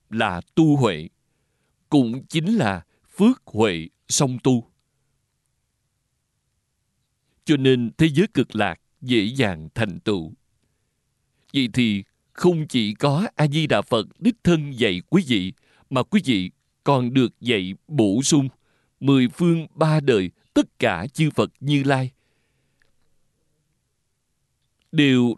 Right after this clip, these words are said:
đang dạy bảo quý vị. Nơi này của chúng ta gặp một thiện tri thức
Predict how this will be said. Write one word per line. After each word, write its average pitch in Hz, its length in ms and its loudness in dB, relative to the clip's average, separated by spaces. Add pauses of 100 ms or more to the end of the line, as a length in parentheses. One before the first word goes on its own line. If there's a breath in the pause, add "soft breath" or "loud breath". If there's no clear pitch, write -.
đang 170 340 2
dạy 107 180 -2
bảo 107 440 -2
quý 190 180 2
vị. 92 260 -2 (2000)
Nơi 151 260 4
này 101 320 -2 (100)
của 104 380 2
chúng 180 220 -2
ta 120 300 -2 (2750)
gặp - 240 -2
một 123 260 0
thiện 90 340 -2
tri 139 140 0
thức 220 200 0